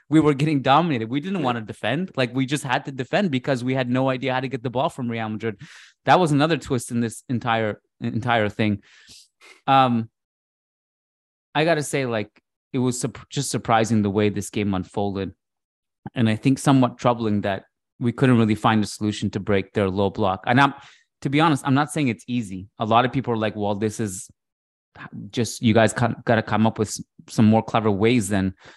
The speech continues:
Speaker 1: giving the ball to Vinicius or asking Carvajal to cross three hundred times in the box and hoping something happens. It's not gonna work." It is not easy defending low blocks. I mean, Barcelona had seven to,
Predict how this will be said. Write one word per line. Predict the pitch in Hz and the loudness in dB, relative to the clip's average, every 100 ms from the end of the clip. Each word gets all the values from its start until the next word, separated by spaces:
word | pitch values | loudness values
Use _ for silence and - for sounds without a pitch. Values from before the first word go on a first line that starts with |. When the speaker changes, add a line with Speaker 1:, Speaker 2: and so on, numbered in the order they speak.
| _ | _
Speaker 1:
giving | 127 117 | -2 0
the | 110 | 0
ball | 110 110 | 0 0
to | 104 | -2
Vinicius | 90 104 120 - 117 110 - - - | -4 -2 -2 -4 -4 -6 -6 -10 -2
or | 113 107 104 101 - _ | 2 2 2 -2 -8 _
asking | 113 113 - 107 | -2 -2 -2 -2
Carvajal | 117 107 107 117 107 | 0 -2 -2 -4 -6
to | 107 | -8
cross | 113 107 110 | -4 -4 -6
three | - 120 | -10 -8
hundred | 107 104 - | -6 -6 -2
times | 110 107 98 | 2 2 0
in | |
the | 101 | -2
box | 101 107 - | -2 -4 -4
and | 101 | -8
hoping | 101 107 101 | -6 -6 -4
something | 101 90 104 | -4 -2 -2
happens. | 101 107 110 101 - | 0 -2 -4 -6 -10
It's | - - | -8 -2
not | 107 | -2
gonna | 104 98 | -2 -2
work." | 113 113 - _ - - _ _ _ _ _ _ - | 0 0 -2 _ -20 -20 _ _ _ _ _ _ -2
It | 147 | 2
is | 208 165 | 4 4
not | 185 185 | 2 2
easy | 143 135 117 113 - _ - | 0 0 0 -4 -8 _ -10
defending | 113 120 113 104 | -4 0 0 0
low | 101 | -2
blocks. | 98 104 101 - | -2 -2 -4 -4
I | 120 | -4
mean, | 113 120 - _ _ _ _ | -2 -2 -6 _ _ _ _
Barcelona | - 139 151 185 202 | 0 2 2 2 -2
had | 143 147 127 | 0 -2 -4
seven | - - 139 127 160 151 147 | -12 -4 0 2 0 -2 -8
to, | - | -18